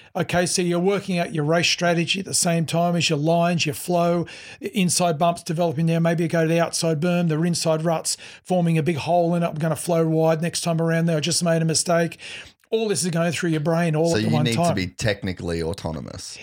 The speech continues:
Speaker 1: Yeah, you've gotta just adapt. And that's why I say that as a young rider, you need to train on difficult conditions,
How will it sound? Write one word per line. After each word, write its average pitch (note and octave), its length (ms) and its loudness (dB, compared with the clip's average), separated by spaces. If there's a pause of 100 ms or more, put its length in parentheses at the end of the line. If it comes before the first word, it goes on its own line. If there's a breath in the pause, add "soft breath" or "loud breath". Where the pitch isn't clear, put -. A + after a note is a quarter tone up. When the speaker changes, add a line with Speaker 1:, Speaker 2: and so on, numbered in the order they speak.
Speaker 1:
Yeah, D3+ 280 2
you've C#3 240 0
gotta C#3+ 200 -2
just C3+ 240 -4
adapt. B2+ 500 -8 (320)
And E3+ 160 2
that's - 360 2
why D#3+ 380 2
I C#3+ 140 -2
say G3 760 0 (420 loud breath)
that E3+ 260 -2
as D3+ 200 0
a D3+ 60 2
young D#3+ 340 2
rider, F3+ 400 0
you D3+ 180 0
need D3+ 260 2
to - 60 -4
train E3+ 380 0
on D3+ 260 -2 (180)
difficult G3 640 -2
conditions, D3+ 760 -2